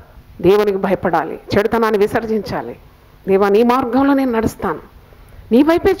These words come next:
చూస్తూ ఉంటాను. క్రొత్త హృదయం దయచేతండి. ఆత్మ కలిగించు ఐక్యతను నేను కాపాడాలి. సమాధానం అనే బంధము చేత మేమందరం ముడిపడి ఉండాలి. ఒక కుటుంబంలా ఉండాలి United People Fellowship.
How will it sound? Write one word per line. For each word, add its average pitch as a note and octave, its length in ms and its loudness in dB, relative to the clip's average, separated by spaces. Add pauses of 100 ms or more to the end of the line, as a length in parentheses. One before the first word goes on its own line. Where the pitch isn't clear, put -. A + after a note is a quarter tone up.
చూస్తూ C#4+ 240 -2
ఉంటాను. G3+ 360 -2 (540)
క్రొత్త - 320 -2
హృదయం C4 380 0
దయచేతండి. F3 640 -6 (1300)
ఆత్మ A#3+ 360 0
కలిగించు A3+ 720 0
ఐక్యతను C4+ 520 0
నేను B3+ 120 0
కాపాడాలి. G3 640 -2 (480)
సమాధానం C#4+ 500 2
అనే C#4 140 2
బంధము B3+ 580 -2
చేత D#4 120 0
మేమందరం F4+ 680 4
ముడిపడి D#4+ 360 0
ఉండాలి. B3 360 0 (680)
ఒక D4 160 2
కుటుంబంలా F4 640 2
ఉండాలి C4+ 380 2
United A#3 420 2
People F#3+ 200 -2
Fellowship. - 480 -4